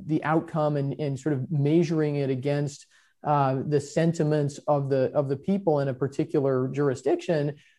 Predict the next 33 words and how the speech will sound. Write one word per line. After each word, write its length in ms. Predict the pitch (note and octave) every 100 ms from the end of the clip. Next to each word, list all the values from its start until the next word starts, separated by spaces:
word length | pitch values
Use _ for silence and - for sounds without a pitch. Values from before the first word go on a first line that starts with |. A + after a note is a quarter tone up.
| -
that 120 | G3
show 220 | G3 A3
that 80 | A3
the 80 | G#3
Electoral 360 | G#3+ A3 A3+ G#3
College 300 | G#3+ B3 G3+
is 80 |
often 280 | F3+ F#3 F#3
more 520 | D#3 D3 E3 G3 G3+
democratic 800 | F#3 D#3+ E3 D#3+ - C3+ C#3 E3 E3
than 200 | D3 E3+
a, 200 | F3 -
than 180 | D3 E3
a 60 |
French 560 | - - D3+ D#3+ - - _ _ _ - - -
two-step 640 | F3+ E3+ - E3 D3+ - -
election 440 | D#3 A3+ - D3
system, 420 | - A#2+ - B2+
right? 220 | C#3+ E3+
And 100 | F3
so, 280 | F3 F#3 F3
I 420 | - _ _ _ -
mean, 100 | F#3+
I 80 | F#3+
think, 360 | B3+ A#3+ - - _ _ _ _ _ _ -
I, 220 | - - -
I 80 |
think 140 | A3+ G#3
the, 220 | F#3 F3+
the 120 | E3+ F3
challenge 580 | - F3 G#3+ A3 F3
is, 320 | C#3 A#2+ G#2+ A#2
right, 340 | B2 A#2 A#2+